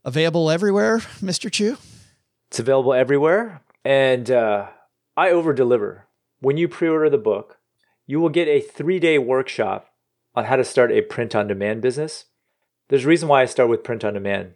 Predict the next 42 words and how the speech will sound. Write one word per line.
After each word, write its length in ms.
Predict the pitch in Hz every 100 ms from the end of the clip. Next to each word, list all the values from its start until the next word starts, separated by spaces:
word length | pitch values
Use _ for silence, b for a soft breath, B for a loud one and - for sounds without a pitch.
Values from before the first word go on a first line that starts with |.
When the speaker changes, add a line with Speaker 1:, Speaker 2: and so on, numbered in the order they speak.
| -
Speaker 2:
If 120 | 135
you 60 |
guys 140 | 180 170
don't 100 | 170
know 60 |
what 120 | 151 -
print 200 | 139 120
on 80 |
demand 280 | 117 110 110
is, 120 | 110
this 140 | 135 147
is 100 | -
where 100 | 127
you 100 | 117
design 360 | 107 110 107
your 80 | 101
stuff 440 | - - 113 117 104
and 140 | 101
you 60 | 101
can 120 | 95
sell 220 | - 104
merchandise 600 | 98 101 104 101 101 -
where 240 | 104 95 -
the 80 | 113
supplier 500 | - - 120 117 110
takes 300 | - 107 -
care 140 | 107
of 80 | 101
fulfillment. 420 | 98 104 98 95
You 80 | 110
don't 140 | 104
have 80 | 101
to 80 | -
touch 240 | - 98
any 160 | 95 95
inventory. 500 | 95 87 - 92 90 _ b b b b b b b
I 80 | 135
consider 360 | 160 143 175 151
that 160 | 143
a 60 | 131
gateway 380 | 120 123 120 101
drug 360 | 98 95 92